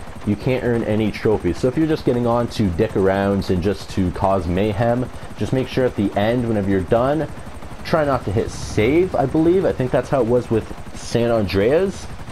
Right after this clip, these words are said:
But also keep in mind that you can earn trophies in the future, unlike San Andreas is, if you use one cheat code, you don't get any trophies for the P S four version. All trophies are disabled. This one here, it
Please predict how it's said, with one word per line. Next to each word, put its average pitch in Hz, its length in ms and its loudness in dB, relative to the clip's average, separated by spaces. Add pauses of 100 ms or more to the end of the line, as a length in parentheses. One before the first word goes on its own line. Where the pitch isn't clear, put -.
(220)
But 127 100 4
also 139 340 2
keep 147 340 -2
in 120 120 2
mind 127 380 2 (120)
that 110 460 0 (380)
you 127 100 2
can 147 140 2
earn 127 180 2
trophies 117 480 0
in 107 80 2
the 95 80 0
future, 92 560 0
unlike 104 420 2
San 101 200 -2
Andreas 113 480 2
is, 98 320 2
if 101 160 -4
you 90 60 2
use 98 260 2
one 107 240 2
cheat 135 260 -2
code, 180 400 2 (400)
you 90 120 0
don't 117 200 2
get 104 240 0
any 113 360 0
trophies 104 520 0
for - 120 -4
the 92 80 0
P - 180 0
S - 140 -2
four 98 200 0
version. 85 480 0
All 95 240 2
trophies 95 480 -2
are 90 80 2
disabled. 135 520 0 (100)
This 123 220 0
one 117 120 0
here, 135 220 2
it 104 180 -4